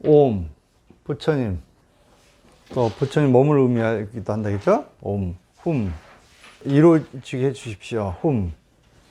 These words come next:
펼쳐주십시오. 또 마니는 보석.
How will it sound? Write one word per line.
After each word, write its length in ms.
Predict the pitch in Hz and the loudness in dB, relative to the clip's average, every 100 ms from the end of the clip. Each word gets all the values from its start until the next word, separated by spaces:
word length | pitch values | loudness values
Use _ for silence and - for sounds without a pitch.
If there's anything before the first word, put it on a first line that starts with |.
| _ _ | _ _
펼쳐주십시오. 920 | - 190 180 127 117 - 117 98 90 85 - _ _ _ _ _ _ _ _ _ | -4 0 0 0 -4 -4 -4 -2 -4 -8 -18 _ _ _ _ _ _ _ _ _
또 80 | - | -12
마니는 520 | 143 151 165 151 113 87 _ _ _ _ - | 4 6 6 2 -2 -6 _ _ _ _ -6
보석. 360 | 139 117 92 | -2 0 -2